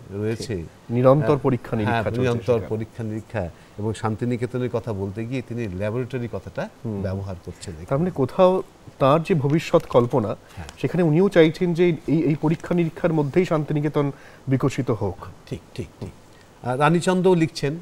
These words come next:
Speaker 1: আরেকটা
Speaker 2: হ্যাঁ।
Speaker 1: তার স্মৃতিতে ওই সময়ে, আহ, উদীচীর পাশে, আহ, রবীন্দ্রনাথ একটা বকুল গাছ লাগিয়েছিলেন। তো সেই বকুল গাছ থেকে কিছু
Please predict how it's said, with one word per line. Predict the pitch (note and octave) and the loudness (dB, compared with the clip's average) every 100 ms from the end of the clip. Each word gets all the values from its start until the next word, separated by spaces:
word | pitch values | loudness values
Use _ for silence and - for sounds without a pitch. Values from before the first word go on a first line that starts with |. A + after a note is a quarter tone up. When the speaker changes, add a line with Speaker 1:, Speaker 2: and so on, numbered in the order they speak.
| - | -4
Speaker 1:
আরেকটা | C3 - B2 G#2+ G2+ | -4 0 0 2 0
Speaker 2:
হ্যাঁ। | A2 | -4
Speaker 1:
তার | F#2+ G2+ - | -2 -4 -6
স্মৃতিতে | F#2+ B2 - G#2 C#3 A#3 - | -10 -8 -8 -8 -8 -8 -8
ওই | A2 | -8
সময়ে, | G2+ G2+ F#2 F3+ - - - - - - - - | -4 -6 -4 -6 -12 -20 -20 -20 -20 -20 -20 -8
আহ, | A2 A2 A2+ A2 C3 | -2 0 0 -2 -2
উদীচীর | C#3+ E3 - E3+ | 0 0 0 0
পাশে, | - C#3 - F3 E3+ E3 - - - | 2 0 0 0 0 -2 -8 -20 -8
আহ, | C#3 C3+ C3 C3+ C3 G#2 - - - - - G2+ A#2+ | -2 0 2 2 0 -6 -20 -20 -20 -20 -18 -12 -2
রবীন্দ্রনাথ | B2+ B2+ C3 B2+ | 0 2 0 -2
একটা | - B2 A#2 - - A2 | -2 0 -2 -4 -14 0
বকুল | D3+ D3+ E3 | 0 2 0
গাছ | B2+ G#2 A2 | 0 -2 -4
লাগিয়েছিলেন। | F#2+ F#2 F2 - D2 C#2+ - - - - - - - - | -6 -6 -10 -14 -16 -18 -20 -20 -20 -20 -20 -20 -20 -8
তো | G#2+ | -6
সেই | - D3+ D#3 D3+ C#3+ - A2+ | -2 2 2 2 -2 -8 -2
বকুল | C3+ - C3+ | 0 0 0
গাছ | C3+ C3 | 2 0
থেকে | - D#3 G#3+ B3+ A#3+ - | -4 -6 -4 -6 -10 -12
কিছু | C3+ - | -10 -8